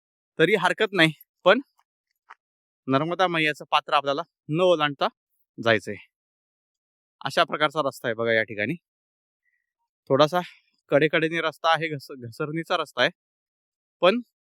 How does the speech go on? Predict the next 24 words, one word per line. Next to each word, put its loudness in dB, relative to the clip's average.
मार्ग 2
शोधत -4
आपण -6
जाऊयात. -6
रामकृष्ण 0
हरी -2
नर्मदे 2
हर. -4
रामकृष्ण 2
हरी 2
नर्मदे 2
हर. 4
आपण 2
एका 2
दृष्टीने 0
या 2
ठिकाणी 0
नर्मदा 4
मैया 2
आणि -2
झरकल 0
नदी -2
यांचा 4
संगम 0